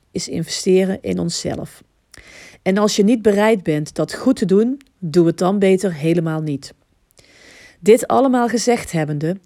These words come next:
wil ik ook Omroep Helmond een schop onder de kont geven. Want zij zijn bepaald niet met hun tijd meegegaan.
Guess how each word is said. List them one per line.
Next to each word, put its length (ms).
wil 160
ik 200
ook 260
Omroep 320
Helmond 500
een 80
schop 320
onder 160
de 60
kont 260
geven. 440
Want 140
zij 240
zijn 200
bepaald 520
niet 240
met 180
hun 140
tijd 260
meegegaan. 680